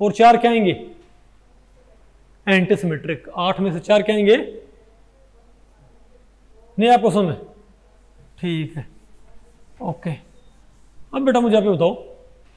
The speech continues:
पहले आप बताओ, ये कौन सा function होगा हमारे पास? मेरे पास psi four क्या था?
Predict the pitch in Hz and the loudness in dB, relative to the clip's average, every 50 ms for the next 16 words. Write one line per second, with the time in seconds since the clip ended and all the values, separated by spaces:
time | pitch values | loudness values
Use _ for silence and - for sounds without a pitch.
0 | - _ _ - _ _ _ - _ _ _ _ _ _ _ - 277 277 247 214 | -20 _ _ -20 _ _ _ -20 _ _ _ _ _ _ _ 2 4 4 4 4
1 | 202 226 233 254 320 339 - 269 285 247 202 277 - 202 196 - - 233 220 214 | 4 4 4 6 4 4 2 2 2 4 4 2 2 2 -2 0 0 2 2 4
2 | 185 175 165 160 127 156 143 - - - - - - - - _ _ _ _ _ | 4 4 2 2 0 0 -2 -2 -6 -14 -20 -20 -20 -20 -20 _ _ _ _ _
3 | _ _ _ _ _ _ _ _ _ _ _ - - - - 208 226 254 254 269 | _ _ _ _ _ _ _ _ _ _ _ -20 -20 -8 -2 2 2 4 4 2
4 | 254 - 240 262 302 - - 220 214 214 254 262 254 196 | 2 4 4 6 6 6 4 4 4 4 4 2 4 2